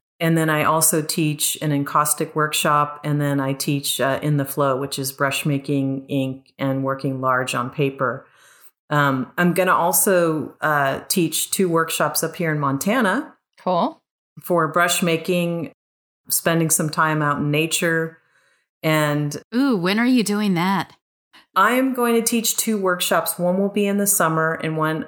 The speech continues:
Speaker 1: I wanna do one in the fall because the fall here is so freaking beautiful.
Speaker 3: Oh, I bet.
Speaker 2: Wasn't Legends of the Fall filmed there?
Speaker 1: It's all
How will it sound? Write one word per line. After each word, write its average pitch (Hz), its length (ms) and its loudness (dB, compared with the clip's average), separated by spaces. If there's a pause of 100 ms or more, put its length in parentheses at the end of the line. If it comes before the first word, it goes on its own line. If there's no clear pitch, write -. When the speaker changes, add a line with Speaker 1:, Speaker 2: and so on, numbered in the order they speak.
(100)
Speaker 1:
I 170 80 -2
wanna 180 340 2
do 208 160 0
one 170 200 2
in 160 120 0
the 147 80 -4
fall 127 580 -2 (360)
because 180 640 2
the 175 100 0
fall 226 500 2
here 160 540 0
is 151 200 0
so 202 340 0
freaking 175 840 -4
beautiful. 147 800 -2 (220)
Speaker 3:
Oh, 196 300 0
I 175 160 2
bet. 175 480 0 (220)
Speaker 2:
Wasn't 190 280 2
Legends 190 400 2
of 180 80 2
the 165 140 0
Fall 156 340 0
filmed 165 300 0
there? 226 480 0
Speaker 1:
It's 220 200 2
all 262 200 2